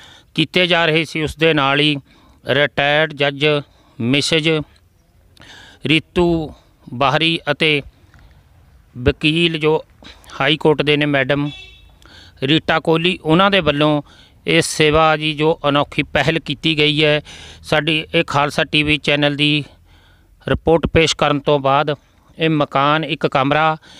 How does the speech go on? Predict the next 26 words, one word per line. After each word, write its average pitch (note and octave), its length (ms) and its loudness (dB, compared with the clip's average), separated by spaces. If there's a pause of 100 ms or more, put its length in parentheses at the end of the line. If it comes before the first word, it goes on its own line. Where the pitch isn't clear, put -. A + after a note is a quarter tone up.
(140)
ਇੱਕ - 160 -2
ਰਸੋਈ, D3+ 640 0
ਇੱਕ D3+ 160 -4
ਬਰਾਂਡਾ B2+ 400 -2
ਸ਼ੁਰੂ E3 280 0
ਕਰ E3 180 0
ਦਿੱਤਾ D3 300 -2
ਗਿਆ D3 240 -2
ਹੈ। D3 180 -4 (440)
ਸੋ E3 300 2 (100)
ਅਸੀਂ D3 220 0
ਧੰਨਵਾਦ D3 420 0
ਕਰਦੇ C#3+ 240 -2
ਹਾਂ D3 80 0
ਖਾਲਸਾ C#3+ 340 -2
ਟੀ C#3+ 120 -2
ਵੀ C#3+ 100 -2
ਚੈਨਲ C#3+ 360 -2
ਦੇ D3+ 120 2
ਰਾਹੀਂ। C#3+ 240 0
ਸੋ D3+ 260 0 (140)
ਪਿੰਡ C#3+ 200 2
ਦੇ D#3 120 2
ਨੌਜਵਾਨ C#3+ 560 0 (640)
ਗੁਰਤੇਜ D3 400 0
ਸਿੰਘ D#3+ 320 -2